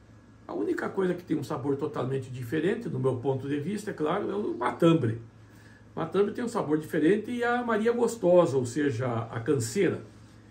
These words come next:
que é esta partezinha aqui, ó, que, que essa, essa parte que vai, que protege a chúria, né, do resto da, da buchada, essa parte que vai na costela, que a gente chama de canseira porque quando tu corre bastante a pé,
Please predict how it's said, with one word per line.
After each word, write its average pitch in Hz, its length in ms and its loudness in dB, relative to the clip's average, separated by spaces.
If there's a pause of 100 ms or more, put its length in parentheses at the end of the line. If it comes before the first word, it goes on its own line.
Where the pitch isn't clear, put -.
(140)
que 139 140 2
é 135 120 6
esta 185 260 2
partezinha 135 640 0
aqui, 175 280 -2
ó, 104 120 0 (1080)
que, - 60 -6 (200)
que 127 540 0
essa, 117 420 -2
essa 147 360 2
parte 147 420 0
que 165 140 -2
vai, 156 400 6 (280)
que - 80 -12
protege 139 840 4 (300)
a 123 80 2
chúria, 165 560 8 (640)
né, 135 280 2 (500)
do 147 200 4
resto 147 420 2
da, 175 200 0
da 180 140 -2
buchada, 147 480 0
essa 113 160 0
parte 135 260 0
que - 60 -12
vai 147 100 2
na 147 100 0
costela, 123 540 2
que - 100 -8
a - 20 -4
gente 185 160 -2
chama 233 200 4
de 202 60 4
canseira 196 360 4
porque 170 260 2
quando 185 240 6
tu 180 140 2
corre 185 440 10
bastante 135 480 2
a 113 60 2
pé, 127 360 2